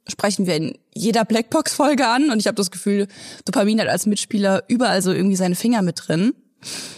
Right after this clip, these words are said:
Erfahrene Blackbox-Hörer werden jetzt vielleicht sogar mitsprechen können. Wir gehen trotzdem noch mal kurz drauf ein, was Dopamin an sich macht. Dopamin ist ganz platt formuliert für Glücksgefühle zuständig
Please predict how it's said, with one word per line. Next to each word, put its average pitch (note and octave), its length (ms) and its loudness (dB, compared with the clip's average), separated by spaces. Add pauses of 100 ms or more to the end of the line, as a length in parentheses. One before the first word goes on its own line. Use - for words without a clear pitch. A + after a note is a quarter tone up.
(440)
Erfahrene B3 480 0
Blackbox-Hörer G3+ 760 -2
werden G#3 220 2
jetzt F#3 200 -2
vielleicht F#3+ 260 -4
sogar F#3 180 -2
mitsprechen F#3 560 -2
können. F3 420 0 (1500)
Wir G#3+ 380 4
gehen A#3+ 420 2
trotzdem A#3+ 340 0
noch G3 120 0
mal F#3+ 140 2
kurz F4 300 -2
drauf - 200 -2
ein, F#3+ 160 0
was F#3 120 -2
Dopamin F#3 340 -2
an F3+ 100 0
sich F#3 240 -2
macht. D#3 400 -2 (640)
Dopamin B3+ 500 2
ist - 500 -4
ganz A3+ 300 0
platt - 280 -2
formuliert F#3+ 680 0
für E3+ 560 0 (180)
Glücksgefühle A#3 640 0
zuständig G3 720 -2